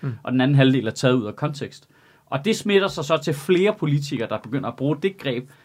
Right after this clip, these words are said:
Speaker 2: Så får de et nyt sæt spindokter ind, som kender det greb, som bruger det greb. Så får vi et helt parti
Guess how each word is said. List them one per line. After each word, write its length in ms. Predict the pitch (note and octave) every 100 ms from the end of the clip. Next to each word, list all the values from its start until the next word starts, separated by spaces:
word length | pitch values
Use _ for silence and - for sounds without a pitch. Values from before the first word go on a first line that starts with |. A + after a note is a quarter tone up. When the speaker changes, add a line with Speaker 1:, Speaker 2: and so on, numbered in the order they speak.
| _
Speaker 2:
Så 160 | - A3
får 140 | -
de 120 | - E3+
et 80 |
nyt 240 | E3+ A#3 A#3+
sæt 200 | E3+ D3
spindokter 540 | - D3 C#3 - -
ind, 160 | A#2+ - -
som 260 | - F#3 C#3+
kender 320 | - A#3 D#4+
det 240 | G3 C#3+
greb, 320 | C#3 B2+ B2+ - _ _ -
som 320 | - F3 D3
bruger 340 | D3 D#3+ C4+ D#4+
det 160 | C#3 -
greb. 280 | A#2+ A2+ - _ _
Så 140 | - G3
får 140 | G#3+
vi 60 | F#3+
et 60 |
helt 180 | D#3+ C4
parti 380 | - - -